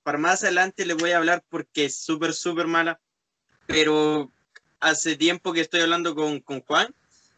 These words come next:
y me ha dicho que me puede hacer así como la paleteada de conseguir buenos cinturones de buena calidad. Y por el momento llevo así como el setenta por ciento de conseguirme unas monedas para comprarme otro. Pero así,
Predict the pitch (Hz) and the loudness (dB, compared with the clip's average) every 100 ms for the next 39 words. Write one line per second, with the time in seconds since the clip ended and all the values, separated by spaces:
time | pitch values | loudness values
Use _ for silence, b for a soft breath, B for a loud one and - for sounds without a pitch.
0 | _ 147 147 147 143 143 156 160 165 165 | _ 2 4 4 2 2 2 2 0 0
1 | 143 156 160 170 160 175 160 156 131 135 | 0 0 0 0 -2 -2 -2 0 0 0
2 | 131 127 147 156 151 135 135 131 143 143 | -2 -4 -2 0 -2 -2 -6 -4 -4 -2
3 | 156 170 170 175 165 175 175 160 131 131 | 0 0 -2 -6 -4 -2 -2 -2 -2 0
4 | 151 156 151 147 151 165 170 _ _ b | 2 2 0 0 0 0 -2 _ _ b
5 | _ - 139 156 156 156 165 190 190 175 | _ -8 0 2 4 2 2 0 0 0
6 | 180 180 170 180 160 160 139 - 143 135 | 2 2 2 0 -4 -4 -6 -6 -6 -2
7 | 160 170 165 165 - 185 185 202 185 - | -2 -2 -4 -6 -4 -4 -4 -4 -6 -10
8 | _ - 135 143 139 156 160 175 170 175 | _ -6 -2 0 0 0 0 0 0 0
9 | 175 180 - 170 165 165 170 175 185 185 | 0 0 0 0 0 0 0 0 0 -2
10 | 156 113 _ _ _ _ _ _ _ - | -4 -8 _ _ _ _ _ _ _ 0
11 | 147 143 147 143 135 - 170 170 151 | 4 4 4 4 2 2 -2 0 -4